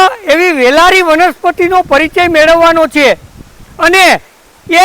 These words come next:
વેલારી વનસ્પતિ બારે માસ જોવા મળે. આજે જ્યારે આપણે અહીં જંગલમાં આવ્યા છીએ તો એ જંગલની અંદર આપણને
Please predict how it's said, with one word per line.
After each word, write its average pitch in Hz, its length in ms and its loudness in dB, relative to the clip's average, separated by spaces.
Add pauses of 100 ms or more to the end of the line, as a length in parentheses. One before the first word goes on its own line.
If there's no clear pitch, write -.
(140)
વેલારી 330 420 0
વનસ્પતિ 339 760 -2 (180)
બારે 302 300 2
માસ 330 260 0
જોવા 277 300 0
મળે. 240 280 -2 (1000)
આજે 277 320 -2
જ્યારે 311 320 0 (420)
આપણે 302 240 0
અહીં 330 380 2
જંગલમાં 311 520 0
આવ્યા 339 220 2
છીએ 339 360 0 (480)
તો 339 100 0
એ 359 160 2
જંગલની 320 560 -2
અંદર 359 420 0 (920)
આપણને 349 520 0